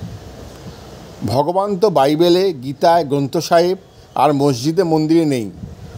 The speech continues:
ভগবান যে থাকেন মানুষের মনে। কোন মাধ্যমের মধ্য দিয়ে কে ভগবানকে দেখে তার কি কোনো ঠিক ঠিকানা আছে?"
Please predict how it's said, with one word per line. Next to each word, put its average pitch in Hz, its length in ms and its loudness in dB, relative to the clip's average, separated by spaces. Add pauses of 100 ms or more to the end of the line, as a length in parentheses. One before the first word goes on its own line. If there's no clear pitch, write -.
(120)
ভগবান 165 440 2
যে 208 80 -2
থাকেন 170 300 0
মানুষের 143 400 0
মনে। 127 300 0 (640)
কোন 180 340 2
মাধ্যমের 160 580 0
মধ্য 156 320 2
দিয়ে 170 220 0
কে 190 240 0
ভগবানকে 143 520 0
দেখে 190 420 0 (380)
তার 131 160 2
কি 165 120 -6
কোনো 175 180 0
ঠিক - 220 -8
ঠিকানা 202 300 2
আছে?" 180 320 0